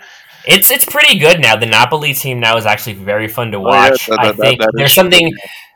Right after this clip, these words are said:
Speaker 1: there's something very similar to what you're talking about that Spal-, like, Spalletti has them doing. I'm not, I don't watch them week in, week out, but there's something a little more, um,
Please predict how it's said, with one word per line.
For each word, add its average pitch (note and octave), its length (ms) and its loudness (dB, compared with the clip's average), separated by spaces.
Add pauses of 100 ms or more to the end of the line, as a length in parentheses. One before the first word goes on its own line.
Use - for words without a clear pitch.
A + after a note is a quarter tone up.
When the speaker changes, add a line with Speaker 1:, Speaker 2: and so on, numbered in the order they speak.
(140)
Speaker 1:
there's C#3+ 180 0
something F3+ 260 0
very D#3 360 2
similar C3 720 -2
to C3 120 -8
what A2 140 -4
you're A2+ 140 -10
talking G#2 340 -2
about A#2+ 200 0
that G2+ 120 -2
Spal-, G#2+ 440 0
like, A2+ 180 -6
Spalletti G#2 500 -4
has A2 240 0
them G#2+ 160 -6
doing. G#2+ 340 -4
I'm F3 120 0
not, F#3+ 180 4
I D3+ 80 4
don't C#3 140 2
watch G#2 240 -2
them A#2 240 -8
week A#2+ 240 -8
in, B2 100 -6
week A#2 220 -8
out, A#2+ 160 -2
but A#2+ 120 -8
there's A2+ 180 -6
something A#2+ 420 -4
a - 20 -8
little A2+ 220 -8
more, G#2+ 400 -2
um, F#2+ 460 -4